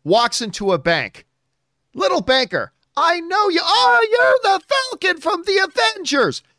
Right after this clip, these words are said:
Sam Wilson walking down the street, and a little kid,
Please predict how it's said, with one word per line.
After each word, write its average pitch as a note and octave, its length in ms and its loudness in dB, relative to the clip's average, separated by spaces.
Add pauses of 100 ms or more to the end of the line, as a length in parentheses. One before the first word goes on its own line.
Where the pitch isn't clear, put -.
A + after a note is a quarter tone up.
(200)
Sam D4+ 400 0
Wilson B3 460 0
walking A#3 380 0
down G#3+ 280 0
the F3+ 80 -4
street, A3+ 480 -10 (120)
and A3 120 -2
a B3 40 0
little G4 320 0
kid, G4+ 360 2